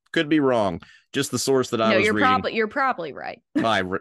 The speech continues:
Speaker 1: yeah, well,
Speaker 2: <laughs>
Speaker 1: I frequently am wrong. No, I think that it was, and this may be me misunderstanding it, but from the source I read, it was,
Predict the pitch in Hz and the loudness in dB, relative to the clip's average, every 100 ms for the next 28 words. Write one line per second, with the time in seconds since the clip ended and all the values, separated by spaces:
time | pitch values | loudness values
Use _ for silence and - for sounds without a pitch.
0 | - 101 90 87 85 87 - 101 - 147 | -2 0 0 -2 -4 -6 -4 -4 0 -2
1 | 127 104 104 98 110 98 131 139 127 160 | 0 -2 -2 0 -2 -2 0 0 2 -2
2 | 131 - 143 131 123 - - 104 139 139 | -4 -4 0 2 0 -2 -2 0 0 0
3 | 143 120 110 110 104 98 101 90 - 95 | 0 0 2 2 0 0 -4 -6 -4 -4
4 | 95 92 92 104 92 87 110 98 95 95 | -4 -4 -6 -6 -6 -6 -4 -2 -2 -2
5 | 92 95 90 76 87 85 | -2 -2 -2 -4 -6 -8